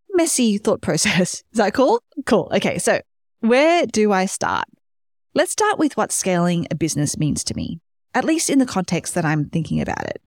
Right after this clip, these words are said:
Because yes, a key part to scaling a business has to do with having the right team, the right technology, the right processes. O M G. O M G, the processes and systems. We're gonna, we're going through that painful <laughs> process right now. It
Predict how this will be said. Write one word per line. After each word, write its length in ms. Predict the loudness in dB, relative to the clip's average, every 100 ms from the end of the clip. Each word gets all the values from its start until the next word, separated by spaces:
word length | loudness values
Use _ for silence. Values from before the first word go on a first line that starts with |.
| _
Because 320 | -4 0 0 0
yes, 380 | -2 -4 -8 -6
a 80 | -6
key 240 | -2 -4
part 240 | -2 -4 -4
to 80 |
scaling 480 | -6 -2 0 0 -2
a 40 | -2
business 480 | -2 -2 -4 -6 -6
has 240 | -4 -2
to 100 | 0
do 140 | 0 0
with 100 | -2
having 380 | -4 -2 0
the 80 | 2
right 160 | 0 -2
team, 420 | 0 2 4 2
the 120 | 0
right 160 | -4 -4
technology, 560 | -4 0 0 0 0 0
the 60 |
right 180 | 0 -2
processes. 760 | -4 -2 -2 0 0 0 -4 -2
O 100 | 0
M 220 | 2 2
G. 380 | 0 -2 -2 -6 _ _ _ 2
O 240 | 4 6
M 200 | 4 4
G, 280 | 2 0 -2
the 120 | -2
processes 640 | -4 0 0 2 0 0
and 140 | -2 -2
systems. 440 | -4 -4 -4 -2
We're 80 | -2
gonna, 280 | 0 0 -2 _
we're 140 | -2 2
going 240 | 0 0
through 160 | 0 0
that 160 | 0
painful 260 | 2 2 4
<laughs> 80 | 2
process 260 | 2 0
right 200 | -2 -4
now. 180 | -2 0
It 220 | -2 -4